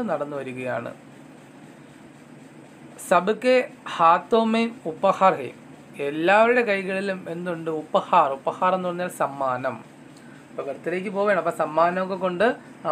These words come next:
പോവുകയാണ്. എല്ലാവരുടെ കൈകളിലും എന്തുണ്ട്? സമ്മാനം ഉണ്ട്. മീന, ആ, ദിഖാവോ തോ, ഓ ഗുൽമോഹർ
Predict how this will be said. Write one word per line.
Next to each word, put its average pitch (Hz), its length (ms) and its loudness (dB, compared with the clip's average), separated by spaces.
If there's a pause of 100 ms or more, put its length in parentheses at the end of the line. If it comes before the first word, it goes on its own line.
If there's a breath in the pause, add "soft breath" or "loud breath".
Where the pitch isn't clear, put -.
(100)
പോവുകയാണ്. 143 420 0
എല്ലാവരുടെ 214 380 4
കൈകളിലും 147 460 -2
എന്തുണ്ട്? 175 380 0 (520 loud breath)
സമ്മാനം 139 520 0 (220)
ഉണ്ട്. 123 180 -4 (2500)
മീന, 214 200 2 (400)
ആ, 165 40 6 (240)
ദിഖാവോ 196 480 4 (120)
തോ, 247 100 8 (220)
ഓ 165 60 2 (160)
ഗുൽമോഹർ 175 500 -2